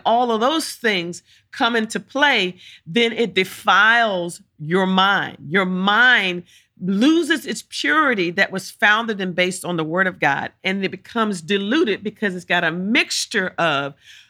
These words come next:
the goodness of God, the, the, the, the, the, uh, the, the,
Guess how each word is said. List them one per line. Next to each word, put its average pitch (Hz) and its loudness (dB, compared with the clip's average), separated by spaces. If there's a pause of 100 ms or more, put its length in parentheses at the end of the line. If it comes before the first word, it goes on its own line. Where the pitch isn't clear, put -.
(120)
the 180 -2
goodness 277 -2
of - -2
God, 214 0 (260)
the, 190 -2
the, 190 -4
the, - -
the, 175 -4
the, 175 -6
uh, 160 -2 (120)
the, 170 -6
the, 160 -6